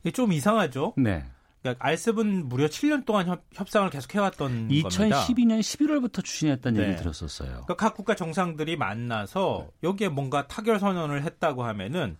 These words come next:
Speaker 1: "어, 협상 타결이다." 이렇게 표현을 하는 게 맞을 텐데
Speaker 2: 네.
Speaker 1: 협정문 타결 이런 표현을 사용했다는 거죠. 근데 조금 냉정하게 말씀드리면 협상 타결이라고 말할 수 없다는 얘기입니다.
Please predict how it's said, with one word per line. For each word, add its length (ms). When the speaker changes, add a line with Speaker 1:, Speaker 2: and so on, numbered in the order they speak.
Speaker 1:
"어, 80
협상 440
타결이다." 560
이렇게 360
표현을 340
하는 240
게 80
맞을 320
텐데 500
Speaker 2:
네. 420
Speaker 1:
협정문 540
타결 540
이런 200
표현을 300
사용했다는 540
거죠. 380
근데 100
조금 240
냉정하게 560
말씀드리면 920
협상 460
타결이라고 540
말할 280
수 120
없다는 540
얘기입니다. 520